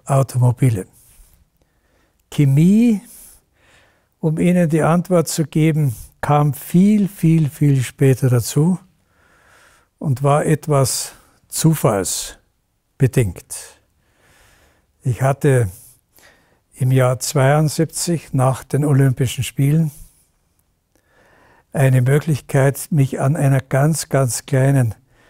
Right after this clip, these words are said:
Agentur, Handelsagentur zu beteiligen.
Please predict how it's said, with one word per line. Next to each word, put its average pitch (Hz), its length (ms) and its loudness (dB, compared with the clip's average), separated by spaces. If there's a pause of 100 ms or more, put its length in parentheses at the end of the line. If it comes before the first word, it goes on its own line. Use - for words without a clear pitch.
(260)
Agentur, 131 880 0
Handelsagentur 139 1120 0
zu - 160 -4
beteiligen. 135 680 -2